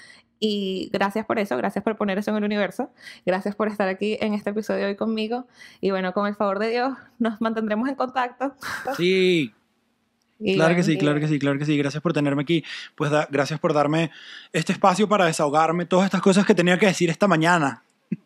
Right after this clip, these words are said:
Speaker 1: Sí, no,
Speaker 2: No,
Speaker 1: de
Speaker 2: y qué,
Speaker 1: verdad.
Speaker 2: qué rico, qué rico poder hablar conmigo. Ya se me acabó el café. Yo hubiese ido fácilmente por otro. O sea, podemos tener esta conversación todas las veces que quieras.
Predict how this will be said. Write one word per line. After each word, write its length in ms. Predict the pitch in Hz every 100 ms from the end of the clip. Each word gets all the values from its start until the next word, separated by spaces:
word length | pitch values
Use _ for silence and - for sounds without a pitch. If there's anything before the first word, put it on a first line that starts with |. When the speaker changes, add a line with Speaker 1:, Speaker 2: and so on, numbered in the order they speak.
| _ - 214 - 196 - - _ -
Speaker 1:
Sí, 60 | -
no, 80 | 135
Speaker 2:
No, 200 | 160 165
Speaker 1:
de 60 | 147
Speaker 2:
y 40 |
qué, 100 | 156
Speaker 1:
verdad. 220 | 156 - -
Speaker 2:
qué 140 | 165
rico, 340 | 160 165 185
qué 100 | -
rico 200 | 156 160
poder 160 | 175 165
hablar 160 | 165 170
conmigo. 240 | 185 185
Ya 100 | 156
se 60 | 175
me 60 |
acabó 140 | 190 147
el 60 |
café. 300 | 160 175 175 139
Yo 140 | 135 143
hubiese 280 | 156 165 185
ido 100 | 190
fácilmente 480 | 185 175 185 180 175
por 160 | 160
otro. 320 | 151 190 220
O 80 | 151
sea, 180 | - 147
podemos 300 | 135 127 123
tener 180 | 180 147
esta 140 | 135
conversación 540 | 165 175 147 131 143 151
todas 240 | 160 165
las 80 | 180
veces 220 | 160 151
que 120 | 170
quieras. 280 | 131 143 120